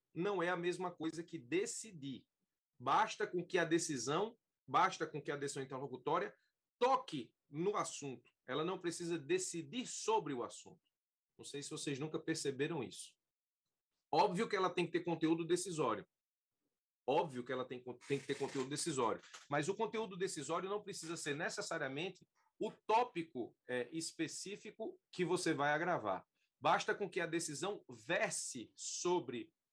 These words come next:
as hipóteses do rol, tá? Versar é diferente de decidir. Ou seja,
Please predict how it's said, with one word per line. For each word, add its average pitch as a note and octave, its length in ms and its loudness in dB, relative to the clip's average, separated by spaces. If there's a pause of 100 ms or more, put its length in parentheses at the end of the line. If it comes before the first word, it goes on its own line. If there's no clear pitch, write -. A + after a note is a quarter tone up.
as C#3 180 0
hipóteses C3 580 -6
do C3+ 100 -2
rol, G2 340 -6 (420)
tá? B2+ 320 8 (200)
Versar C3+ 800 4
é C3+ 60 -2
diferente D3 500 -4
de C#3 120 -12
decidir. B2 800 0 (880)
Ou E3+ 80 8
seja, C#3+ 400 4